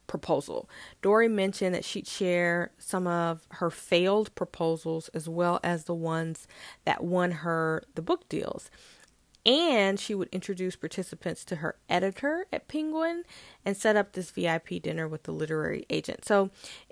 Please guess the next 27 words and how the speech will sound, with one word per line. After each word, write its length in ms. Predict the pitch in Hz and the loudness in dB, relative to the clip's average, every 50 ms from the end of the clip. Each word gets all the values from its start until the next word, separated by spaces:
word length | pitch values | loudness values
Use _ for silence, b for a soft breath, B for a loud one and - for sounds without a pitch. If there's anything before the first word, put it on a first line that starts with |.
| - - | -2 2
if 220 | 214 214 - - _ - | 2 2 2 0 _ 4
ever 460 | - 240 254 262 262 285 285 277 277 254 | 8 8 8 8 8 6 6 6 8 8
there 160 | 247 233 233 | 8 6 6
were 280 | 220 214 214 208 - | 6 6 6 6 4
a 80 | - 180 | 4 0
fact-finding 880 | - - - 190 190 196 - - - - 196 190 190 190 185 180 180 175 | -2 0 0 0 0 0 -4 -6 0 2 2 2 2 2 0 -2 -2 0
mission 460 | 175 180 - - - 180 175 175 175 | -2 -2 -2 -2 -2 -2 -2 -2 -4
for 180 | - - 175 165 | -4 -2 -2 -2
the 80 | 165 | -2
publishing 520 | 165 - - 180 170 170 170 - - 165 160 | -2 -2 -2 -2 0 -2 -4 -4 -6 -8 -8
process, 600 | - - 170 165 165 - - 165 160 160 - - | -4 0 2 2 2 0 0 -2 -4 -4 -4 -6
at 120 | - - 170 | -8 -6 -4
least 240 | 180 175 - - | -4 -4 -4 -4
the 80 | - 180 | -4 -4
mainstream 680 | 175 175 170 170 175 185 175 - - - 175 175 170 165 | -2 0 0 0 0 -2 -4 -6 -6 -6 -4 -4 -6 -6
publishing 720 | - 175 165 165 165 160 - - 175 160 156 156 160 - B B B B B B | -4 -4 -4 -4 -4 -6 -6 -6 -6 -4 -4 -6 -8 -12 B B B B B B
process 500 | - - 185 170 165 - - 156 143 - | 4 8 8 8 8 6 0 -2 -2 -4
for 140 | - - 170 | -4 -6 -4
books, 400 | 160 165 254 269 262 - - - B B B B B | 2 6 6 6 6 4 -4 -12 B B B B B
this 160 | B 196 - - | B -6 -6 -6
would 160 | - _ - | -10 _ -12
totally 500 | - - 190 185 185 180 180 175 175 170 | -4 2 2 4 4 4 0 -2 -4 -4
be 220 | 160 - 160 156 | -6 -6 -8 -6
it. 280 | - - - - - - _ _ B B B B B B | -6 -4 -4 -4 -6 -8 _ _ B B B B B B
So 140 | B - 202 | B 0 0
for 180 | 202 - 233 233 | 0 2 0 0
you, 680 | 214 208 220 277 311 302 262 208 185 175 175 190 196 | 0 0 2 2 4 6 6 8 8 6 4 2 0